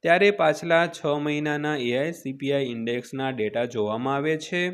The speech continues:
તો આ આધારે નક્કી કરવામાં આવે છે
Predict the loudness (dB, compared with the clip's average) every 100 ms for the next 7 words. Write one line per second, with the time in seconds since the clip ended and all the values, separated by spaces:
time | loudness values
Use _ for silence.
0 | -8 _ _ _ _ -4 0 2 2 2
1 | 0 0 -2 -4 -6 -6 -2 0 0 -2
2 | -2 0 -2 -2 -4 -8 -12